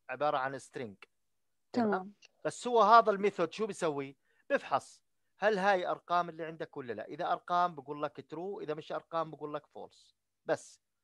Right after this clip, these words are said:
Speaker 1: هاي النتيجة اللي برجعها. تمام؟
Speaker 2: تمام.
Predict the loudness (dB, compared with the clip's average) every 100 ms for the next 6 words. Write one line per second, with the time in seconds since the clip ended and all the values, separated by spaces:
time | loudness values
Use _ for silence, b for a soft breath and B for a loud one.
0 | -4 -2 -2 -8 -10 -10 -10 -10 -14 -18
1 | -18 -20 _ _ _ _ _ _ _ _
2 | _ _ -4 0 4 8 8 6